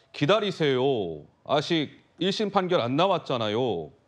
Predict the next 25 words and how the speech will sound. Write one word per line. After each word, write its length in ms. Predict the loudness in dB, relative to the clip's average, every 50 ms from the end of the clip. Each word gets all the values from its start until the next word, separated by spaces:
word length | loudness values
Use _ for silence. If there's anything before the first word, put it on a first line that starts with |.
| _ _ _ _ _ _ _ _ _ _
정경심 580 | 0 0 2 2 2 2 0 0 0 -2 0 0
교수 340 | 2 0 0 2 0 0 0
판결과 800 | -2 -4 -4 0 0 0 0 2 2 2 4 2 2 0 -2 -4
조국 320 | -2 -2 0 2 0 0 2
전 160 | 0 0 0
장관의 380 | 0 -2 0 0 0 -2 -2
판결은 560 | -4 -4 -6 -4 -2 -2 0 0 -2 -2 -4 -6
다른 280 | -4 -2 -2 -2 0
거 100 | 0 0
아니겠습니까? 1080 | 0 0 -2 -4 -6 -4 -4 -4 -4 -2 -4 -4 -4 -2 0 2 0 0 0 -2 -10 -20 _ _ _ _ _
정경심 540 | 0 0 2 2 2 0 0 0 -2 -2
교수 180 | 0 -2 -2 -2
판결을 400 | -4 -4 -4 -2 0 0 0 0
자꾸 340 | 0 -2 0 0 0 0 0 -4 -10 -8 -2
말씀하지 540 | 0 2 2 2 0 0 0 0 0 0 0
마세요." 640 | 2 2 0 2 2 2 2 2 2 0 -2 -4 -8 -6 -2
이런 260 | 0 2 2 0 0
취지로 320 | -4 -8 -6 -2 0 0
이야기를 440 | 0 2 0 0 0 -2 -4 -4 -4
했었습니다. 580 | -4 -4 -6 -8 -8 -8 -8 -6 -4 -4 -6 -6 -8 -14 -20 _ _ _ _ _ -20 -16 -16 -16 -16 -16 -18 -18 -18 -18 -18 -18 -18 -18 -12 0 4
그런데 240 | 6 6 6 4 4
결국 500 | 4 4 2 4 4 2 2 2 2 2
이렇게 220 | 2 2 2 0
된 180 | -2 -2 -2 -2
것이죠. 440 | -4 -4 -6 -6 -6 -6 -6 -6